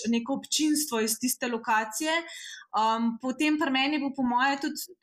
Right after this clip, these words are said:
da se mi je tako zmešalo občinstvo. Ja, sigurno, mislim, jaz itak že nekako od začetka sem delala, okej, najprej sem še malo slovensko-angleško, ampak na-, načeloma sem vedno bila usmerjena pač na širši oziroma na tujino, na širši trg, kakorkoli.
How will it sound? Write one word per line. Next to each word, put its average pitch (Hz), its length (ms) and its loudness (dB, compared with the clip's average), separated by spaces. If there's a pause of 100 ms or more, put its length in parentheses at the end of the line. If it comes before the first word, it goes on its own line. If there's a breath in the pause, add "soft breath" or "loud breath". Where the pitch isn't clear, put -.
(120)
da 220 160 0
se 247 180 0
mi 247 100 4
je 233 100 0
tako 285 240 -2
zmešalo 240 540 0
občinstvo. 277 440 0
Ja, 269 240 2
sigurno, 262 400 -4
mislim, 277 240 2
jaz 349 200 0
itak 339 260 0
že 254 140 -2
nekako 254 340 -2 (1000 loud breath)
od 254 180 0
začetka 311 640 0
sem 254 300 0
delala, 269 420 2
okej, 262 240 0
najprej 262 220 0
sem 277 120 0
še 277 100 0
malo 254 180 2
slovensko-angleško, 269 880 0
ampak 277 220 -2
na-, 277 200 0
načeloma 285 500 2
sem 277 200 2
vedno 262 240 2
bila 240 160 0
usmerjena 233 840 2
pač 226 260 -2
na 233 100 2
širši 220 540 2
oziroma 208 320 0
na 202 120 2
tujino, 233 360 0
na 208 100 -2
širši 208 400 0
trg, 220 220 -4
kakorkoli. 233 580 -4